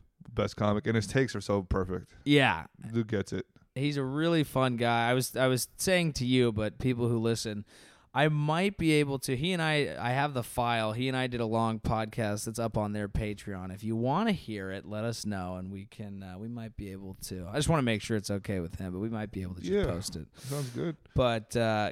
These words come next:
Speaker 2: great guy, dude. So fun to work with, and just, like, you know, I, I have been lucky. I've worked with a lot of, uh, most all the, like, headliners I've worked with have been pretty nice and fun, but
Speaker 1: Mm-hmm.
Speaker 2: he is just, like,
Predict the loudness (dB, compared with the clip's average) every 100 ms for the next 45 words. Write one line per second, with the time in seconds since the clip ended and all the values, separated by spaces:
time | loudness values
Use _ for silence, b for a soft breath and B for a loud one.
0 | -4 -2 4 6 8 6 2 0 2 2
1 | 2 0 -2 2 4 4 2 2 4 4
2 | 4 2 0 0 2 2 2 2 2 0
3 | -6 0 2 0 -4 -10 -10 -10 _ _
4 | 2 4 2 0 -2 -4 -2 -4 -2 -4
5 | -2 -2 -4 -4 -2 0 0 -4 -8 -18
6 | _ -4 -2 0 0 0 -2 -6 0 6
7 | 8 6 2 4 4 4 2 2 0 0
8 | 0 0 2 0 0 2 2 2 0 0
9 | 2 2 2 0 0 -2 -2 -2 -4 -2
10 | -2 0 0 0 0 0 -4 -10 B B
11 | B B -20 -6 -2 0 0 0 -2 -8
12 | -18 _ _ -20 _ -6 -4 -2 -2 0
13 | -2 0 0 0